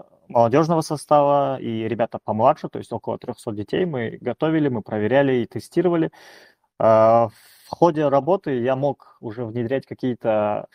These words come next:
а, методы, которые я привез уже из Европы, да.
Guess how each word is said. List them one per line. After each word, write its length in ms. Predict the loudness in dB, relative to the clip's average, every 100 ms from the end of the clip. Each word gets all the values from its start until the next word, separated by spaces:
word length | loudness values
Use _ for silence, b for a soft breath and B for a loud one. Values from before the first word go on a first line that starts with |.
| b b b _
а, 220 | 0 2 4
методы, 880 | 2 2 0 0 2 2 0 -4 -10
которые 320 | -6 -2 0
я 80 | -2
привез 380 | 0 2 2 -2
уже 340 | -6 -4 -4
из 320 | -6 -8 -6 -6
Европы, 460 | -2 0 0 0
да. 140 | -4